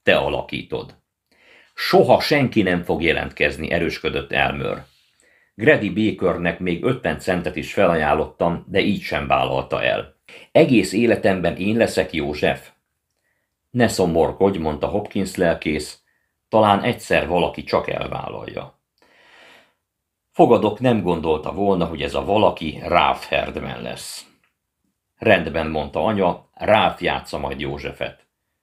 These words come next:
"Van valaki még, aki Mária szeretne lenni?"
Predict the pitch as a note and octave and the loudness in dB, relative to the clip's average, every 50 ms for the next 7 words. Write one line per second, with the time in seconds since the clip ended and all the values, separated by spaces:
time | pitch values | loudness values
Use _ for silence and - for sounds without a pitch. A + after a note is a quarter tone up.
0 | _ _ _ _ _ _ - G2+ A#2+ A#2 A2+ A2+ A#2 A2+ A2+ G#2+ - - C3 A2 | _ _ _ _ _ _ 2 4 6 6 6 6 6 6 6 6 4 2 0 2
1 | G2+ F#2+ F#2 F2+ F2+ - G#2 F2+ F2+ E2+ E2+ E2+ E2 E2+ E2 E2 - - F2 D#2+ | 2 0 0 0 -2 -2 -2 -2 0 0 0 0 0 -2 -4 -4 -4 -6 -4 -4
2 | E2 D#2+ - - G2 G#2 A2 G2 E2+ C2 B1+ B1 - _ | -4 -6 -4 -4 -2 -2 -2 -2 -2 -4 -8 -10 -12 _